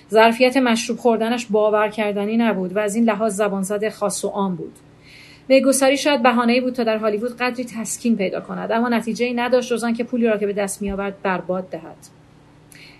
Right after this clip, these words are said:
عده‌ای او را جذاب می‌پنداشتند. زیرک بود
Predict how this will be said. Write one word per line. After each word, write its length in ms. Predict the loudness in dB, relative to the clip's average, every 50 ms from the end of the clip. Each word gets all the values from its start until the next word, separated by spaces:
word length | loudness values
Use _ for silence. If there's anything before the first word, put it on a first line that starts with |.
| 2 4
عده‌ای 360 | 4 4 6 6 4 4 4
او 160 | 4 4 4
را 100 | 6 6
جذاب 640 | 4 4 2 2 2 2 0 0 0 0 0 0 -4
می‌پنداشتند. 840 | -6 -6 -4 -4 -4 -4 -4 -6 -6 -8 -10 -10 -12 -12 -12 -14 -18 -20 -20 -20 -14
زیرک 560 | -10 -6 -2 0 2 2 2 0 0 -4 -6
بود 240 | -4 -4 -4 -4 -6